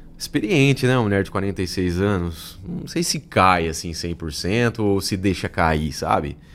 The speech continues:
Então, vai vendo aí, eu só tô chamando a atenção pra esse ponto aqui pra vocês verem que a história é um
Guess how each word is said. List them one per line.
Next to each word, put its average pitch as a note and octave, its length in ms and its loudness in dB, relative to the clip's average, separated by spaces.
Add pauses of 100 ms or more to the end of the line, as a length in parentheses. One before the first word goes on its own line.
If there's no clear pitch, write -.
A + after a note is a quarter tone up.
Então, D#3 280 -4
vai D3 220 4
vendo C#3+ 300 2
aí, C3 140 6
eu B2 60 4
só B2+ 140 -2
tô D3+ 260 4
chamando C3 280 0
a - 20 2
atenção A#2+ 320 -2
pra G#2+ 80 -2
esse A#2 100 -4
ponto A2 240 -4
aqui A2 80 -6
pra D3 120 -4
vocês D#3 280 -4
verem C3+ 220 0
que E3 80 -6
a E3 40 -2
história C#3 600 0 (220)
é B2+ 80 6
um D3+ 500 2